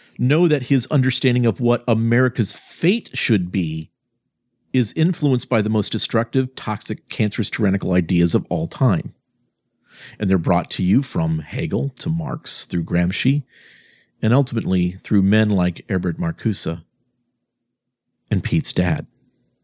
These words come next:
It is, as Rudi Dutschke called, the long march through the institutions. And the long march has a destination and a time.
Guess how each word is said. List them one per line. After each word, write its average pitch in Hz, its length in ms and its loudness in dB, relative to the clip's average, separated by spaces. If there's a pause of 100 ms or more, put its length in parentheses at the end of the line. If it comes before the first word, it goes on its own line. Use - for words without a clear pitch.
(1900)
It 131 160 0
is, 113 360 0
as 101 280 0
Rudi 104 200 2
Dutschke 95 480 -2
called, 82 540 -4 (1120)
the 101 100 2
long 90 300 4
march 92 300 0
through 90 120 0
the 82 140 0
institutions. - 880 -2 (1900)
And 110 140 0
the 110 40 4
long 143 300 2
march 139 320 0
has 104 260 0
a 101 120 2
destination 95 920 -4 (800)
and 76 160 -4
a - 20 -6
time. 80 500 0